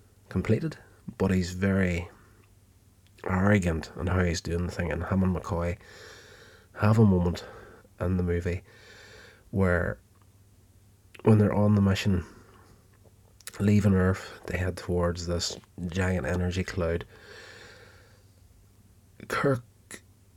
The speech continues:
ends up getting the, the ship in a heck of a lot of trouble, trying to get it to go to warp drive before it's ready to go. Like, they're,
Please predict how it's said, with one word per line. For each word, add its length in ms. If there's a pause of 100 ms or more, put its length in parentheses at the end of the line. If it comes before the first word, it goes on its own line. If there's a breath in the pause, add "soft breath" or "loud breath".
(200)
ends 240
up 100
getting 380
the, 340 (840 loud breath)
the 80
ship 380
in 320
a 100
heck 320
of 80
a 60
lot 160
of 40
trouble, 440 (680 loud breath)
trying 220
to 60
get 160
it 100
to 80
go 140
to 160 (500 loud breath)
warp 300
drive 340
before 400
it's 300 (400 loud breath)
ready 260
to 120
go. 140
Like, 300
they're, 320